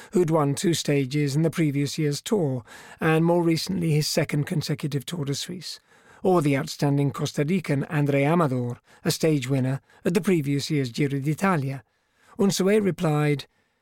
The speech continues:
In nineteen eighty-three, Pedro Delgado sat here next to Angel Arroyo. In nineteen eighty-eight, Miguel Indurain sat next to Delgado. Now Nairo is sitting alongside Alejandro. The current leader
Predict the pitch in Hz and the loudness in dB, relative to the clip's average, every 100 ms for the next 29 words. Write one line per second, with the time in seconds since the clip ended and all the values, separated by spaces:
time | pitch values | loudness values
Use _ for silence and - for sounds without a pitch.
0 | _ 185 175 160 165 156 147 156 160 185 | _ 2 4 4 2 2 2 0 -2 0
1 | 196 - 190 180 175 180 175 165 139 131 | 0 0 0 2 2 2 2 2 2 -2
2 | 123 _ _ - 160 156 151 147 139 - | -6 _ _ -4 -4 -2 0 0 0 -4
3 | - 151 139 - 156 135 135 131 127 127 | -2 0 0 -2 -4 -2 -2 -2 -4 -8
4 | - _ _ _ - 175 156 147 165 151 | -12 _ _ _ 0 2 4 2 2 2
5 | 147 165 165 180 - - _ - 175 160 | 2 2 2 0 -4 -14 _ 0 2 4
6 | 160 165 175 196 160 131 127 - 170 160 | 4 4 2 2 2 0 -2 -4 -4 -4
7 | 147 - 147 156 151 160 127 127 120 _ | -6 -4 0 2 2 2 0 -4 -10 _
8 | _ _ - 160 185 190 175 156 156 151 | _ _ 2 4 4 4 4 4 4 2
9 | 143 156 143 147 139 135 - 151 135 139 | 0 -4 -4 -2 0 -2 -2 -4 -2 0
10 | 139 143 127 123 117 - _ _ _ _ | 0 0 0 -2 -8 -14 _ _ _ _
11 | _ _ - 160 190 190 156 156 135 131 | _ _ -8 -2 2 4 2 0 0 -2
12 | 139 | -4